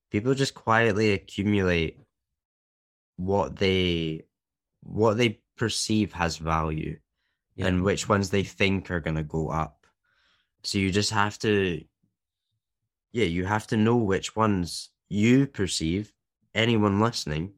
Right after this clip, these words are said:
Speaker 1: perceives has value and is bringing value to people. And then this is the time to s-, to accumulate, or what people have done previously is just accumulate through bear markets,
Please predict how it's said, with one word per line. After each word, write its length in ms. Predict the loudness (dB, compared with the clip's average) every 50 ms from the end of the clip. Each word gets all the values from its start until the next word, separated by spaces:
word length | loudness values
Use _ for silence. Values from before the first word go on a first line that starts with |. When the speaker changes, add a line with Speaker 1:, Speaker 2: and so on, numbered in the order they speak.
| _ _ _
Speaker 1:
perceives 500 | -4 -4 -2 0 0 2 2 2 0 0
has 180 | -2 -2 -2 -2
value 580 | 0 0 2 2 2 2 0 -2 -4 -6 -8 -12 _ _ _ _ _ _ -6
and 140 | -4 -2 -2
is 60 | -2
bringing 420 | 0 2 4 4 4 4 4 2
value 420 | 2 2 2 4 2 2 0 -2 -4
to 160 | -6 -10 -10
people. 500 | -8 -8 -8 -6 -4 -4 -4 -4 -6 -10 _ _ _ _ _ _ _ _
And 120 | -2 2 2
then 320 | 4 4 4 2 0 -2 -6 _ _ _ _ _ -6
this 220 | -4 -4 -4 -4
is 100 | -6 -4
the 120 | -2 -4 -2
time 360 | -2 0 0 0 0 0 -2
to 100 | -4 -6
s-, 340 | -6 -6 -6 -8 -10 -12 -16 _ _ _ _ -8
to 340 | -4 -4 -2 -2 -4 -6 -8 _ _ _ _ _ -8
accumulate, 680 | -2 0 2 2 2 2 2 0 0 -2 -2 -4 -4 -4
or 140 | -2 -2 -2
what 300 | 0 0 0 0 0 0
people 200 | -2 -2 0 0
have 140 | -2 0 0
done 180 | 0 0 0
previously 560 | 0 -2 -2 -2 0 0 0 0 -2 -4 -4
is 80 | -4 -4
just 220 | -6 -8 -6 -6
accumulate 720 | -8 -8 -6 -2 0 2 2 2 2 0 0 -2 -4 -8 -8
through 200 | -6 -4 -4 -2
bear 220 | 0 0 0 0
markets, 640 | 0 0 -2 -4 -6 -8 -12 -14 -12 -14 -14 -16